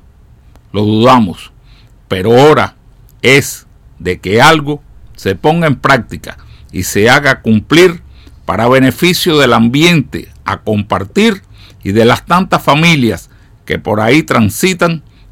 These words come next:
que son víctimas de ese irrespeto cotidiano desde horas tempranas de la mañana. Y si no,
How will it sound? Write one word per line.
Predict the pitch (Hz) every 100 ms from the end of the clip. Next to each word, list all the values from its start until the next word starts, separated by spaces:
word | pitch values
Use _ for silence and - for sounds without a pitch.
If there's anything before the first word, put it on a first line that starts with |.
| -
que | 101
son | - 160 165 135
víctimas | 175 175 - 135 107 92 - - 101
de | 107 139
ese | 139 160
irrespeto | 123 - 104 - 147 151 127
cotidiano | 107 104 113 117 156 180 175 165 - _ - -
desde | - 95 78 101
horas | 123 147 131 -
tempranas | 117 98 - 107 117 104
de | 110
la | 92
mañana. | 90 90 80 76 - - - -
Y | 127
si | 113 151
no, | 160 214 -